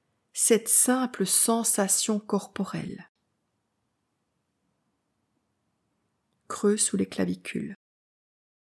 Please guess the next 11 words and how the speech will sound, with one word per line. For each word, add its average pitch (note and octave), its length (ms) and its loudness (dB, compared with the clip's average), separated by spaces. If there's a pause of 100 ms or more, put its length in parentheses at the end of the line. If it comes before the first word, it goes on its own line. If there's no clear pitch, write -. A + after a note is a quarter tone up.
(300)
Cette - 440 0
peur G#3 360 2
face - 600 0 (200)
à. - 280 -4 (3500)
Sous - 240 -2
les F3+ 140 4
bras, - 380 -8 (600)
ce - 300 2
signal G3 640 2
de F#3+ 120 -2
danger. E3+ 600 -4